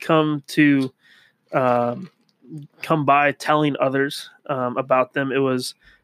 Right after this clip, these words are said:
their actions that they saw. It was their, their example that, uh, spoke for them and made it very clear of who they are. Um,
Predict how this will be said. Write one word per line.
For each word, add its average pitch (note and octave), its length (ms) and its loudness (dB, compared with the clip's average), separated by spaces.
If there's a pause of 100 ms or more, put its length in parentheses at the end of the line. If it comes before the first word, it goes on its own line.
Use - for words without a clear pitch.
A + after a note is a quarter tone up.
(140)
their C3+ 220 0
actions D3 520 -4
that B2+ 160 -8
they A#2+ 100 -2
saw. B2 420 -2
It C#3+ 80 0
was B2+ 260 -2
their, B2 380 2
their B2+ 140 -2
example C#3+ 560 -2
that, B2 180 -2 (100)
uh, C3 160 -2
spoke - 420 0
for C3+ 240 0
them B2 240 -4 (440)
and A#2+ 180 -4
made B2+ 180 2
it - 160 -2 (100)
very C3 240 0
clear C3+ 340 0
of A#2+ 80 -8
who C#3 100 -6
they B2 160 -4
are. B2 320 0 (420)
Um, A#2 540 -4